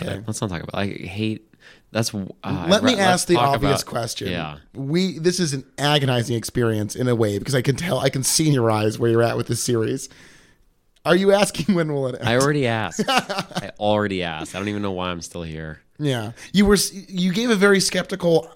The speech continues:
Speaker 1: you know, "I'll see what comes next after the first movie." You definitely were not hungry for more. Now it looks like you look nauseous to the thought of a third one.
Speaker 2: Right.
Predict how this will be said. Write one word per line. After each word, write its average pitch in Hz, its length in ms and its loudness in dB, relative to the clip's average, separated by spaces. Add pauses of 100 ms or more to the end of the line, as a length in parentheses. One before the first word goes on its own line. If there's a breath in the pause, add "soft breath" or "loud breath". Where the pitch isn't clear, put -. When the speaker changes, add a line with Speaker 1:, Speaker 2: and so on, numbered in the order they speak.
Speaker 1:
you 170 160 2
know, 175 240 6
"I'll 147 160 4
see - 240 0
what 185 120 -2
comes 165 300 -2
next 151 320 2
after 143 140 -4
the 139 80 -4
first 143 280 2
movie." 139 460 0 (180 loud breath)
You 143 100 -2
definitely 180 340 2
were 175 100 6
not 160 140 4
hungry 147 500 0
for 135 160 -4
more. 117 360 -2 (200 loud breath)
Now 170 280 4
it 185 60 -2
looks 175 220 -4
like 143 360 2
you 147 200 -2
look 135 240 0
nauseous 131 540 0
to - 100 -14
the 120 100 -2
thought 117 320 -4
of 98 120 -12
a 104 40 -8
third 101 280 -10
one. - 120 -20 (200)
Speaker 2:
Right. 101 420 -2